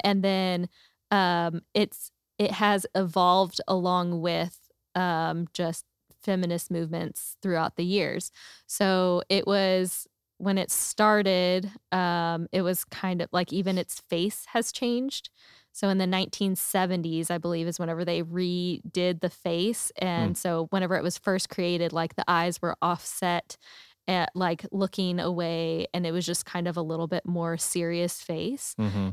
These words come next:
Speaker 1: And then whenever they redid it, like, the eyes look straight ahead and her face is more confident, um, which was around the time that women had really entered the workforce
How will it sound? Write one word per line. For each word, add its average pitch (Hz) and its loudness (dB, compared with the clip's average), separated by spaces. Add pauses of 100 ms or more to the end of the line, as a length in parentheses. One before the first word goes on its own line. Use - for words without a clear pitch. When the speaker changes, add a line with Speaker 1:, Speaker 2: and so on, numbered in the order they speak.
Speaker 1:
And 190 2
then 180 2
whenever 180 0
they 175 0
redid 175 0
it, 196 2
like, 160 -4
the 175 0
eyes 165 0
look 156 -2 (200)
straight 202 2
ahead 180 2
and 165 -2
her 180 -2
face 175 -4
is 180 -4
more 170 -2
confident, 240 -2 (500)
um, 185 6
which 185 2
was 180 0 (240)
around 185 4
the 175 2
time 175 -2
that 165 0
women 180 0
had 170 -2
really 180 0
entered 170 -2
the 170 -2
workforce 202 -2